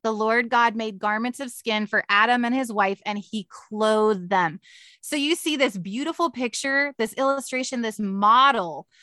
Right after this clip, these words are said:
of how we should correct our kids.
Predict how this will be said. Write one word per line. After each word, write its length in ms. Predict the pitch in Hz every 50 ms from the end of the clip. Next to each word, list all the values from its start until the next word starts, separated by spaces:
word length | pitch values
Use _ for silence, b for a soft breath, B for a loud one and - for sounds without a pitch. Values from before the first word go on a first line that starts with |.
| b b b -
of 160 | 240 233 202
how 580 | 214 - - - - 233 240 254 285 302 302 311
we 160 | 302 302 311
should 240 | - - 269 254 233
correct 380 | - 254 233 226 226 220 -
our 140 | 226 208 202
kids. 600 | 196 - - 190 190 208 240 - - - - -